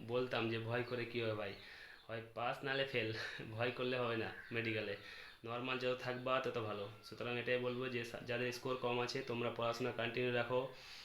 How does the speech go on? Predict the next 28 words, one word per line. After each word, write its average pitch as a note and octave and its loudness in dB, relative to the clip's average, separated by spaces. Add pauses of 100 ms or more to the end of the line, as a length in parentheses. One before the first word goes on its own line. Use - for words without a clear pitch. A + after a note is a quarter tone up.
(200)
আর A2 -4
যাদের A#2+ 2
স্কোর B2+ 0
ভা-, A#2 -2
সেভ C#3 6
আছে, C3+ 6
বুঝতে C3 0
পারছো B2+ 4
তোমরা B2 2
তো A#2+ 2 (220)
এসএসসি A#2+ -6
জিডি A#2+ 2
দিয়েছো, B2 2
মানে A#2+ 0
সেভ B2 0
স্কোর A#2+ 0
মিনিমাম B2 2
ত্রিশ, B2 0
পঁয়ত্রিশ, A#2+ 0 (540)
মানে C#3 -8
সামনে C3+ 4
বছরের C#3+ 4
মতোই C#3 4
এক্সট্রা C3+ 2
ধরতে B2 2
হবে, A2+ 4
ঠিক A#2+ 4
আছে? A#2+ 4